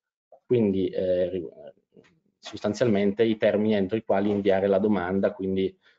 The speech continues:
normalmente la domanda va inviata entro quindici giorni dall'inizio, eh, per la cassa integrazione ordinaria e trenta giorni da,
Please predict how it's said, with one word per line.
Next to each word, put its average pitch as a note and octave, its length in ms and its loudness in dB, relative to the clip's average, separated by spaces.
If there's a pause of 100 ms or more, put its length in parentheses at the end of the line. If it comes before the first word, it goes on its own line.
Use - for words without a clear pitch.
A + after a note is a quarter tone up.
normalmente G#2 560 0
la G2 80 2
domanda G#2 400 0
va G2 60 2
inviata G#2 380 0
entro F#2+ 200 -4
quindici G#2+ 420 -4
giorni G#2+ 280 0
dall'inizio, A#2+ 1000 0 (320)
eh, F2+ 500 0
per F2+ 520 -6
la F#2 140 -4
cassa G2 220 -10
integrazione G2 480 -6
ordinaria G2+ 760 0
e G#2+ 120 -10
trenta A2 460 0
giorni G2+ 480 0
da, F2 360 -8